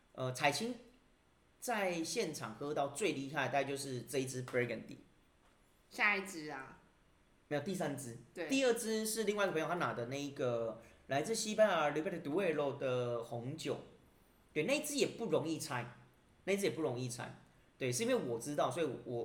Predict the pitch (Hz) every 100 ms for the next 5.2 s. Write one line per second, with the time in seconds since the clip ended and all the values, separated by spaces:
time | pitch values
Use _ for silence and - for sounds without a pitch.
0 | - 120 117 - 120 147 151 147 139 131
1 | 127 127 - - - - - - 214 196
2 | 190 123 - 143 113 110 107 - - -
3 | 113 196 175 - 151 151 - _ _ _
4 | _ _ _ _ - 190 - 175 190 185
5 | 175 170